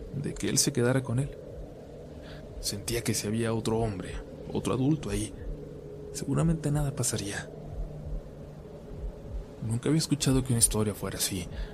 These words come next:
Siempre son historias que pasan cuando alguien se queda solo, cuando está más susceptible a la sugestión.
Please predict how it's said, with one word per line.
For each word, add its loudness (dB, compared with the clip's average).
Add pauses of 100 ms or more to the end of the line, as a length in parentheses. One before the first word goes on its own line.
(680)
Siempre 2
son 8
historias 8
que -2
pasan 4
cuando 2
alguien 4
se 4
queda 0
solo, -2 (260)
cuando -4
está 0
más 4
susceptible 2
a -2
la -4
sugestión. -2